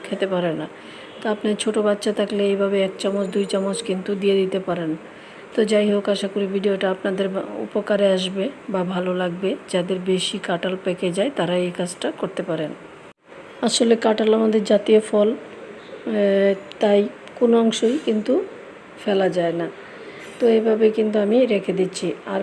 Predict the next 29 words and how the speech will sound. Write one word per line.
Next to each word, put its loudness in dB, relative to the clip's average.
কাঁঠালের 2
যে 4
একটা 0
ভিতরে 2
এই 4
যে 2
এরকম -2
থোড় 0
থাকে 0
মাঝখানে, -4
সেইটার 2
যে 2
চতুর্দিকে, 0
এ, -4
কুশগুলার 4
এইভাবে 4
আমি 2
ফেলে 4
দিয়েছি। 0
ফেলে 6
এখন 2
এই 2
ভিতরেরটাকে 0
আমি 2
এইভাবে 2
ছোট 0
করে 2
কেটে 0
নিয়েছি। -2